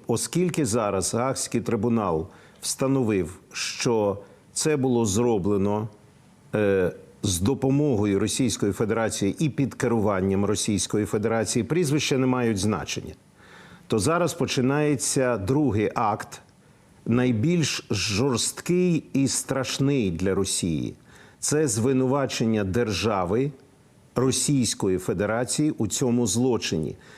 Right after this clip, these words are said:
І це буде двісті, скільки там, двісті дев'яносто три чи двісті дев'яносто сім людей загинуло. Це буде приблизно стільки позовів до суду з матеріальною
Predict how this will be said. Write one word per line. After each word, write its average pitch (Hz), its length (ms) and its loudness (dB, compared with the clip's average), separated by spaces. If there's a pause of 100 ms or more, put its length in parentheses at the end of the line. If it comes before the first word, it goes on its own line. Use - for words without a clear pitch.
(220)
І 127 100 0
це 156 280 0
буде 127 380 0
двісті, 117 840 0
скільки 120 340 -2
там, 95 240 -2
двісті 131 340 -2
дев'яносто 120 560 0
три 185 300 0
чи - 160 -4
двісті 117 360 -2
дев'яносто 107 480 0
сім 107 300 0
людей 90 420 -2 (500)
загинуло. 120 720 0 (280)
Це 135 200 -2
буде 123 460 2
приблизно 131 880 0
стільки 131 760 0 (520)
позовів 135 800 0 (160)
до 120 260 2
суду 120 640 0 (100)
з 98 160 -2
матеріальною 156 960 2